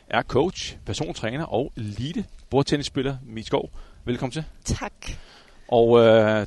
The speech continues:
Speaker 1: du får lov til at fortælle lidt mere om dig selv om et splitsekund. Først skal jeg lige fortælle lidt om, øh, dagsordenen. Hvad er det, vi skal igennem? Først skal vi høre en del om Mie. Hvad laver Mie? Har, har Mie haft nogle vendepunkter i livet?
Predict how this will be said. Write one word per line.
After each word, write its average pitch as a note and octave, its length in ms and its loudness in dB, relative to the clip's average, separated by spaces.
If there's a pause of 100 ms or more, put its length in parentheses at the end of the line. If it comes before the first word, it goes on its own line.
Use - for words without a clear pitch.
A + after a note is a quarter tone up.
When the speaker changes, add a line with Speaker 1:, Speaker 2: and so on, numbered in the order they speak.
Speaker 1:
du C3+ 60 0
får C#3 100 -2
lov C#3 120 2
til D#3+ 100 -6
at C#3+ 40 -4
fortælle C3 260 -6
lidt A#2 80 -6
mere A#2 140 -4
om C3 80 -8
dig A2 100 -14
selv - 240 -2
om A2+ 220 -8
et - 280 -16
splitsekund. - 720 -4 (640)
Først C3+ 200 2
skal - 120 2
jeg B2 60 4
lige B2+ 120 2
fortælle A#2+ 280 0
lidt A#2+ 60 2
om, A#2 240 -8
øh, G2 340 0
dagsordenen. A2 640 0
Hvad A2 140 2
er A#2 60 6
det, A#2+ 140 0
vi A2 40 -8
skal G#2 220 -4
igennem? - 200 -14 (260)
Først D3+ 140 2
skal - 140 -4
vi A#2 60 2
høre A#2+ 220 2
en G2+ 100 -10 (140)
del A2+ 180 0
om F#2+ 140 -6 (260)
Mie. E3+ 340 -2 (220)
Hvad G2 140 -2
laver G2 200 -2
Mie? A#2+ 260 -8 (720)
Har, F#2 200 -10 (120)
har - 80 -14
Mie B2 180 -10
haft A#2 140 -8
nogle A#2+ 160 -8
vendepunkter B2 440 -4
i - 20 -2
livet? D#3 240 -6